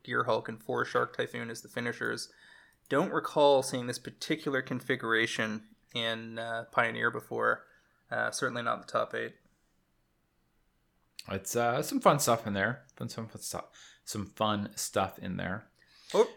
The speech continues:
Speaker 2: Um,
Speaker 1: Over in Modern, we've got from the Pioneer, uh, sorry, the Modern Challenge that, uh, dropped on September seventh.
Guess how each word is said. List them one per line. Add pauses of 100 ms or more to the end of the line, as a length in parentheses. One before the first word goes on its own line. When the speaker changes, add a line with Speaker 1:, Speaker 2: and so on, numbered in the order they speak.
Speaker 2:
Um, (460)
Speaker 1:
Over
in
Modern,
we've
got
from
the
Pioneer,
uh,
sorry,
the
Modern
Challenge
that,
uh,
dropped
on
September
seventh.